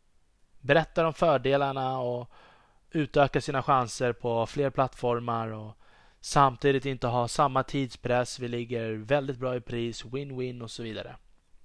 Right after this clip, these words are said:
Jobbar med mailutskick och massutskick, flygblad, annonsering med mera. Vi hade allting under kontroll, tänkte vi. <laughs>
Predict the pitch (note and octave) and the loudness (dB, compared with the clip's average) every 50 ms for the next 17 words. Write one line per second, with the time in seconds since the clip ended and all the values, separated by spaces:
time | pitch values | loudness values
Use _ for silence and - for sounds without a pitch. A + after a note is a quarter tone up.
0 | - _ - _ _ _ _ - C#3 D#3 D3+ C#3+ C#3 C3+ C3+ C3 B2+ C3 D3+ D#3 | -20 _ -20 _ _ _ _ -4 -2 0 2 2 0 0 0 -2 -2 0 0 -2
1 | D3+ C#3 C3+ - - D3+ D3 D3 _ - - C#3 C3 C#3 D3 C3+ - - C3 - | -2 -2 -4 -4 -2 -2 -2 -2 _ -8 -8 -6 -2 -2 -2 -4 -4 -8 -12 -8
2 | - D3 C#3 C#3 - - - D3+ D3 C#3+ C3 C3+ C3+ C3+ C3+ C#3 C3+ C3 C3+ B2+ | -4 -4 -4 -6 -6 -10 -8 -6 -6 -6 -2 -2 0 0 2 0 -2 -4 -6 -6
3 | - C#3 C3 B2+ B2 B2 A#2+ A#2+ A#2 A#2 A#2 C3+ F3 G#3 - - - - - - | -4 -4 -4 -4 -6 -8 -6 -4 -4 -4 -4 -4 -8 -10 -14 -20 -20 -20 -18 -18
4 | - - - - - _ _ _ _ _ _ - _ _ _ _ _ _ _ - | -18 -18 -20 -20 -20 _ _ _ _ _ _ -20 _ _ _ _ _ _ _ -20
5 | - - - - E3 E3+ D3+ C3+ B2+ - - - - - - - - C#4+ C#4+ C#4+ | -20 -20 -12 -8 -4 -2 -2 -2 -2 -4 -12 -20 -20 -18 -6 2 6 8 8 10
6 | C#4+ D4 C#4+ C#4+ C#4+ C4 - - - F#3 F#3 F#3+ F#3 F#3 F#3 F3+ F3 E3 - F3 | 10 8 8 6 6 2 -6 0 2 4 4 4 2 -2 -2 -2 -4 -4 -2 -4
7 | E3+ D#3 D3 C3+ C3 B2+ B2+ B2 C3 C3 B2 A2 - A#2+ G#2+ G2+ G2+ G2+ - - | -4 -2 0 2 2 2 2 0 0 -2 -2 -2 -6 -8 -8 -8 -10 -14 -16 -18
8 | - - - - - - - D3 D3 - - D#3 | -18 -16 -14 -12 -10 -8 -8 -8 -8 -6 -8 -10